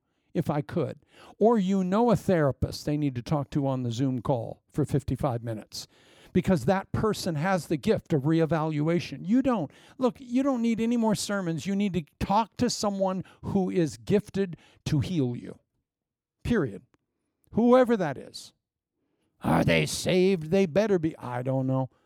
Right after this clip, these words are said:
He may use an atheist to give you a million dollars to build your church. <laughs> He may use a dirty bird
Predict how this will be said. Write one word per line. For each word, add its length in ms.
He 120
may 120
use 240
an 100
atheist 600
to 60
give 160
you 100
a 40
million 320
dollars 380
to 80
build 260
your 120
church. 420
<laughs> 80
He 100
may 120
use 220
a 60
dirty 380
bird 420